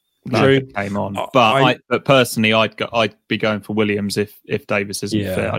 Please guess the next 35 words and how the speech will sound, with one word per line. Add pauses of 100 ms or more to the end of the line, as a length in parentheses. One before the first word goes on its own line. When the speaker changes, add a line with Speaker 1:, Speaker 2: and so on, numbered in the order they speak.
Speaker 1:
I
Speaker 2:
go
Speaker 1:
think
Speaker 2:
for
Williams
at
left
back,
give
him
another
Speaker 1:
I,
Speaker 2:
go. (460)
Speaker 1:
I
think
he
tried
to
do
that
earlier
in
the
season,
didn't
he?
I
think
he
has
done
a
Clark
Williams
combo,